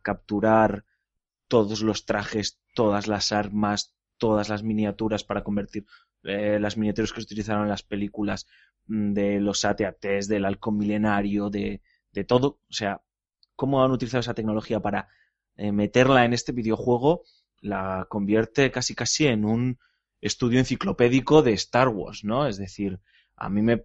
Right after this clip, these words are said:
me, me quedé, me quedé em-, embelesado viendo, pues, en la misión de Tatooine, eh, el primer soldado de asalto, eh, que tumbé, me acerqué a ver, a verlo en el suelo para, para ver cómo eran, pues eso, ¿no? La armadura y demás, ¿no?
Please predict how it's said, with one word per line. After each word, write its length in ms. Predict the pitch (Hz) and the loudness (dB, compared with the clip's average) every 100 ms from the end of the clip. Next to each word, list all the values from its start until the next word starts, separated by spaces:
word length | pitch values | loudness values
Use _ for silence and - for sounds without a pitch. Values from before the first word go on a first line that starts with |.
| _ - | _ -8
me, 340 | 120 107 101 | -4 -2 -2
me 300 | 104 110 107 | 0 0 0
quedé, 260 | 127 120 107 | 0 0 0
me 140 | 101 | -2
quedé 220 | 104 107 | -2 -2
em-, 440 | 117 120 120 117 - | -2 -2 -2 -6 -10
embelesado 840 | - 117 113 104 - 123 123 139 - - _ - | -6 0 0 2 4 4 6 4 2 -12 _ -6
viendo, 500 | 110 117 117 127 117 | 2 2 6 4 4
pues, 240 | 107 - | 0 0
en 120 | 101 | 0
la 80 | 98 | 2
misión 320 | 101 - 113 | 2 0 2
de 100 | 110 | 2
Tatooine, 520 | 113 113 127 135 139 - _ _ | 2 2 4 2 2 -2 _ _
eh, 480 | 101 101 101 101 101 95 | -6 -2 0 0 0 0
el 140 | 107 | -2
primer 280 | 104 107 120 | 0 2 2
soldado 400 | - 120 117 107 | 2 4 4 4
de 160 | 117 113 | 0 -2
asalto, 640 | 95 117 117 117 110 110 _ - | 0 0 0 2 0 -2 _ -12
eh, 300 | 107 104 101 | -8 -6 -6
que 160 | - 104 | -4 -4
tumbé, 580 | - 110 110 120 151 - _ _ - | 0 0 4 4 4 -4 _ _ -6
me 140 | 104 | -4
acerqué 520 | - 117 107 - 113 | 0 0 0 2 6
a 120 | 113 117 | 8 8
ver, 280 | 117 123 104 | 6 4 0
a 100 | 107 | 0
verlo 800 | 110 110 120 120 117 113 110 110 | 2 2 4 6 6 6 6 4
en 140 | 107 | 4
el 100 | 104 | 0
suelo 380 | - 120 117 127 | 0 4 6 6
para, 400 | 110 98 98 98 _ _ _ _ | 4 0 -4 -8 _ _ _ _
para 220 | 110 95 | 0 2
ver 160 | 104 104 | 0 -2
cómo 280 | 120 117 | 0 2
eran, 260 | 107 113 117 | 4 4 2
pues 220 | 101 - | -2 -6
eso, 200 | - 98 | -4 -4
¿no? 200 | 95 120 | 0 2
La 120 | 110 | 2
armadura 600 | 90 95 90 101 117 123 127 | 0 -4 -2 0 4 6 4
y 60 | |
demás, 380 | 101 98 104 - | 2 -2 -4 -6
¿no? 180 | 104 | -12